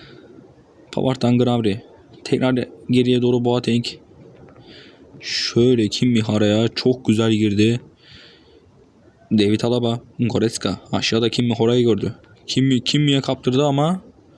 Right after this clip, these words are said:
Hocam ben topu aldım. Ama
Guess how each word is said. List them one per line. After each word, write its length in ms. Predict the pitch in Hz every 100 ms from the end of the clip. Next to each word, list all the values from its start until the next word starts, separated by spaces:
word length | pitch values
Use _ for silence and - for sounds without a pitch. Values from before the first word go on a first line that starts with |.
| - _ _ - _ _ - _ _ _ _ _ _
Hocam 300 | 98 98 127
ben 140 | 113 104
topu 220 | 104 139
aldım. 380 | 147 123 123 127 - - _ - -
Ama 280 | 123 127